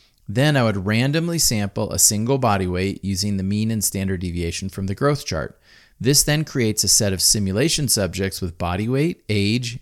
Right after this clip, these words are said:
age group category, and sex. I save this set of simulation subjects to be used in future P K simulations.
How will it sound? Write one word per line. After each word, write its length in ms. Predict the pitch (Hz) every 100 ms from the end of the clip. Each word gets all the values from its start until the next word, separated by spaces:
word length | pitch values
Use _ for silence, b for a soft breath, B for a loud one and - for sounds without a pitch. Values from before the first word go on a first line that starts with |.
| -
age 300 | 107 127 135
group 240 | 165 160
category, 640 | - 92 90 90 90 92 90
and 160 | 82 85
sex. 520 | - 73 - - - b b b b b
I 80 | 113
save 580 | - - 127 143 135
this 180 | 110 107
set 220 | - 113
of 100 | 98
simulation 600 | - 104 95 92 98 139
subjects 520 | 139 147 147 180 185 -
to 100 | 190
be 100 | 110
used 640 | 101 104 139 127 101 -
in 100 | 95
future 400 | - 110 - 98
P 180 | - 92
K 220 | 98 87
simulations. 880 | - 87 85 85 87 - - -